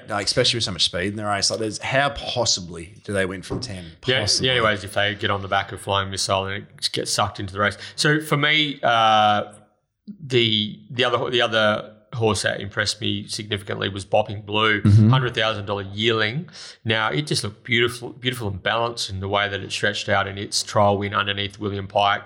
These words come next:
Speaker 2: from gate four. Uh, the, the, the leaders to me look like either Dance Session or Varenio. They were the ones that looked to possess the most gate speed.
Speaker 1: Jeez, Dance Session really, um, pinged the lids,
Speaker 2: Oof.
Speaker 1: didn't it?
Speaker 2: Yeah,
Speaker 1: Yeah, it, it's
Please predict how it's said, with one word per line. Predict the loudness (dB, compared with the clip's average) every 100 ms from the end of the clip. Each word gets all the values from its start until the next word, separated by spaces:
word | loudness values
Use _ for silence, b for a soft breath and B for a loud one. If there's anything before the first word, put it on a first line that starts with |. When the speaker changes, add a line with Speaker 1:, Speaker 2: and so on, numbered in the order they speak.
| B B -8
Speaker 2:
from | -2 0
gate | 2 0 -2 -8
four. | 2 4 4 2 0 -4 B B B _ -2
Uh, | 2 4 4 2 0
the, | -4
the, | -2 -2 -2
the | 0
leaders | 2 4 2 0
to | -2
me | -2 -2
look | 0
like | 0 0
either | -4 -6
Dance | -2 -2 -2 -4
Session | -4 -4 -6 -6
or | -2 -2 -2
Varenio. | -2 0 0 0 0 0 -2 B B B
They | 0 0 0
were | -2
the | -2
ones | -2 -4
that | -8
looked | -12 -8
to | -6
possess | -4 -4 -2 -4
the | -4 -4
most | 0 0 -2 -8 -12 -4
gate | -2 -2
speed. | -6 -4 -2 0 -2 -2
Speaker 1:
Jeez, | -2 2
Dance | 2 2
Session | 0 0 -2
really, | -6 -4 -4 -4
um, | -4 -6 -8 -14 -8
pinged | -4 -4
the | -4
lids, | -2 2
Speaker 2:
Oof. | 2 0 -8
Speaker 1:
didn't | -10 -8
it? | -4
Speaker 2:
Yeah, | 0 4
Speaker 1:
Yeah, | 4 2
it, | 2
it's | 0